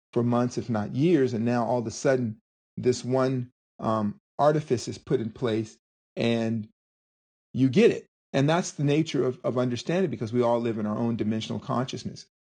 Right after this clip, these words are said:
So the more that I can show proof of concept to those outside, the better they can grasp. They have something tangible they can work with.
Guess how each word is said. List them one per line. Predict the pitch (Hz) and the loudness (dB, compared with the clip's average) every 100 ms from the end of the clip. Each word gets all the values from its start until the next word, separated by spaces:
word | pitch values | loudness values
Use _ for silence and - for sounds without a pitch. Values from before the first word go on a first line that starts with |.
| _ - _ | _ -20 _
So | - | 2
the | 147 | 2
more | 143 147 185 | 4 4 4
that | 190 165 | 4 2
I | - 139 | 2 0
can | 143 143 | 0 -2
show | 123 - 147 135 131 120 - _ _ _ | -2 0 2 4 4 2 -4 _ _ _
proof | - 190 160 | 2 2 2
of | 123 | -8
concept | - 143 139 151 - 113 - - _ _ _ - | 0 2 2 0 -2 -2 -4 -16 _ _ _ -4
to | |
those | 123 127 120 | 2 2 2
outside, | 120 110 - 117 110 117 _ _ _ | 0 -2 0 0 0 -4 _ _ _
the | 127 | -2
better | 107 156 156 | 2 4 4
they | 131 | 4
can | 127 131 | 2 0
grasp. | 113 117 113 107 - | 2 4 4 0 -4
They | 127 | -2
have | 123 120 | -2 -2
something | - 135 135 127 | -2 -4 -2 -4
tangible | - 127 127 127 113 | -4 -4 -2 -2 -4
they | 110 113 | -4 -4
can | 113 104 | -4 -4
work | 110 107 - | -4 -4 -6
with. | - | -10